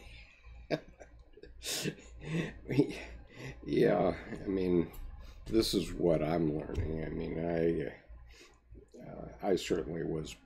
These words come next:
brought up in a fairly Christian household. And Ed, nice to see you. I'll, uh, respond to your nice long email, uh, tomorrow morning if possible. Um,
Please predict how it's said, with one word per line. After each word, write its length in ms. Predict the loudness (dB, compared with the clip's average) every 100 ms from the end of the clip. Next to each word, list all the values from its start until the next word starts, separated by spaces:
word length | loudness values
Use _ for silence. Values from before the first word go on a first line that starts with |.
| 2
brought 280 | 4 4 2
up 240 | 0 -2
in 160 | -4 -2
a 180 | -6 -8 -16 -20 -20 -18 -20 -16
fairly 480 | 6 8 10 8 6
Christian 760 | 4 2 2 -2 -4 -2 -4 -8 -14 -18 -8
household. 680 | -2 -2 -4 -4 0 2
And 220 | 2 2
Ed, 320 | 2 2 2 0
nice 340 | -2 0 0 -2
to 80 | -4
see 260 | -2 0
you. 220 | 0 0 -4 -8 -8 -8 -8 -8 -4
I'll, 340 | 0 0 0
uh, 60 | 0
respond 680 | 0 -2 -2 0 2 0
to 140 | 0 0
your 360 | 2 2 0 -2
nice 400 | 0 2 2 2
long 400 | 4 6 4 2 0
email, 520 | -2 -2 -4 -6 -8 -12 -12 -12
uh, 60 | -10
tomorrow 300 | -6 -4 -2
morning 440 | -4 -4 -4 -4 -6
if 240 | -8 -12
possible. 600 | -6 -6 -6 -8 -6 -6 -10 -18 -18 -16 -16 -10
Um, 420 | -4 -4 -2 -4